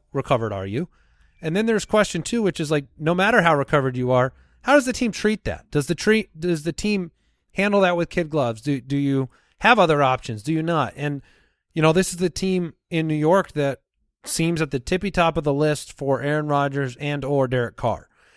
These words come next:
There's a lot of talk about Carr being the backup if they can't get Rodgers in terms of an option this offseason, and they view him as a massive up-, upgrade on Zach Wilson, which of course he is. So Brees Hall,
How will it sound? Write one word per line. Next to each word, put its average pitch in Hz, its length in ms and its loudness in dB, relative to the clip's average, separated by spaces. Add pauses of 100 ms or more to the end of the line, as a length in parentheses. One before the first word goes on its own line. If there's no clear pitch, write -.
(260)
There's 117 140 -6
a 131 60 0
lot 151 200 6
of 143 100 0
talk 147 280 4
about 123 400 2 (560)
Carr 156 300 6
being 147 240 0
the 135 80 -2
backup 139 440 4
if 131 80 0
they 127 100 0
can't 123 200 -2
get 120 140 -6
Rodgers 110 560 -2 (100)
in 120 100 -6
terms 120 280 -2
of 110 120 -2
an 110 80 -4
option 117 380 -2
this 104 140 -6
offseason, 120 580 -2 (420)
and 135 120 -4
they 135 80 4
view 139 180 4
him 127 100 2
as 120 120 0
a 123 40 -4
massive 123 400 -2
up-, 147 140 -12 (260)
upgrade 147 400 4
on 123 140 2
Zach 123 260 0
Wilson, 190 320 0
which 139 120 -2
of 123 100 -4
course 120 220 0
he 98 80 -8
is. - 180 -18 (720)
So 165 260 8
Brees 196 360 4
Hall, 196 420 6